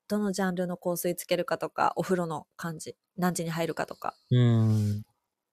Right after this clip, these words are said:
Speaker 1: 気にしてたなぁ。懐かしい。はい。
Speaker 2: じゃあ、さっきのその要素の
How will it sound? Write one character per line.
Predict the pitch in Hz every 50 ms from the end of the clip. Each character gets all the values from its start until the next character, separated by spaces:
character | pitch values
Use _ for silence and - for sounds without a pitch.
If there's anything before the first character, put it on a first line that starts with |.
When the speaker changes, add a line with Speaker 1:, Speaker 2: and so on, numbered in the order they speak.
| _ _ _ _ _ -
Speaker 1:
気 | - - -
に | 175 185
し | - -
て | - -
た | - - - -
な | - 95 - 202 202 208 214 220 220 226 226 233 233 226 - _ _ _ -
ぁ。 | 220
懐 | 214 -
か | - -
し | - - -
い。 | 349 381 415 415 - - _ _ _ _ _ _ _ _ _ _ _ _ _ _ _ _ _ _ _ _ _ _ _ _ _ _ _ _ _ _ _ _ _ _ _ _ _ _ _ _ _ _ _ _ _ _ _ _ _ _ _ _ _ _ _ _ _ _ _ _ _
は | - 196 180 175 165 - 220 - _ _ _ - -
い。 | 143 139
Speaker 2:
じ | 156
ゃ | 151
あ、 | 135
さ | 127 175
っ | 180
き | - - 160
の | 151 143 127
そ | - 143 131
の | 123 123
要 | 120 139 156 170 170 160 143
素 | - - 143
の | 127 123 120 113 110 117 123